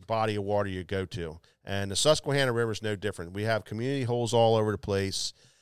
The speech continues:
and there's guys that know about it, and you'll see lots of boats stacked up in there. But trust me, there's a million little pockets that maybe don't have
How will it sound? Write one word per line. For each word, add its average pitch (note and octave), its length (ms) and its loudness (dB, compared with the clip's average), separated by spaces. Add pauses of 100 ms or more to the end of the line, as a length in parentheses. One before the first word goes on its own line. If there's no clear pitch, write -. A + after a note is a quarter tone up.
(180)
and G#2+ 280 -4
there's G2+ 200 -6
guys A#2+ 320 4
that A#2 120 -4
know A2+ 200 2
about G#2+ 360 4
it, G2 140 0
and G2+ 140 -6
you'll G#2 140 -2
see A2 220 -4
lots G#2 300 -2
of F2+ 80 -6
boats G#2 240 -2
stacked F#2+ 340 -2
up G2 160 -4
in G2+ 120 -6
there. F#2+ 180 -6
But G2 220 -6 (320)
trust C#3 320 2
me, F2 120 -8 (440)
there's A#2 200 0
a A2 60 -2
million C3+ 840 2
little C#3 280 8
pockets A2+ 560 0
that A#2+ 100 -2
maybe D#3+ 220 -2
don't D3 160 -2
have B2 280 -2